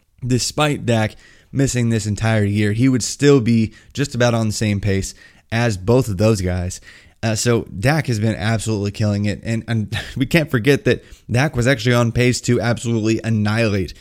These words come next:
the single season passing yards record this season before going down with injury. Yes, he's been overshadowed here recently by guys like Patrick Mahomes, Lamar Jackson, Russell Wilson's cooking.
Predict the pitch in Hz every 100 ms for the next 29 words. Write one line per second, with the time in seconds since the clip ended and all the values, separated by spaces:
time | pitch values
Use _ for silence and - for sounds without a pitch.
0 | - 107 110 143 139 127 - 123 101 104
1 | 110 120 110 113 107 95 95 113 123 104
2 | 87 - - 107 104 110 95 101 95 104
3 | 104 98 98 95 101 98 95 113 98 90
4 | 98 127 151 - - - - - _ -
5 | 139 117 123 117 107 - 131 139 107 95
6 | 98 95 92 - 85 98 95 98 98 98
7 | 95 110 98 95 - _ - 98 95 98
8 | 107 135 131 127 120 - - _ 92 90
9 | 92 95 123 131 - 127 123 120 - -
10 | _ - 110 117 - 104 98 139 135 135
11 | 117 - 131 127 120 120